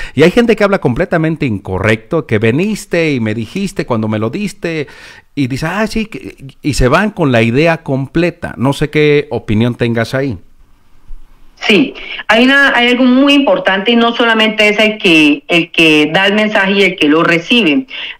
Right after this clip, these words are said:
Speaker 2: Hay elementos de la comunicación que precisamente debemos tener muy presentes para que el mensaje efectivamente sea,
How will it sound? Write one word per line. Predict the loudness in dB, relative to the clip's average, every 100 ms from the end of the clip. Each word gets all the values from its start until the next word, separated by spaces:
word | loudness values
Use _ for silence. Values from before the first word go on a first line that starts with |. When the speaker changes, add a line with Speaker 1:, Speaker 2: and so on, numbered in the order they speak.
| -4
Speaker 2:
Hay | 0 2
elementos | 2 0 0 0 0 0
de | 0
la | 0 -4
comunicación | -2 0 0 2 2 2 -2 -4 -6 -2 0 0 0
que | 0
precisamente | 0 2 2 2 0 0 -2 0
debemos | 0 2 0
tener | 0 0
muy | 2 0
presentes | 0 0 0 0 0 -2 -2
para | -2 0 -2 -4
que | 0 2 0 -2
el | -2 0
mensaje | 2 0 0 -2 -2 0 0 0 -2 -4 -14 -20 -4
efectivamente | -2 0 0 0 0 0 0 0 -2 -4 _ _
sea, | -4 0 2 0 -2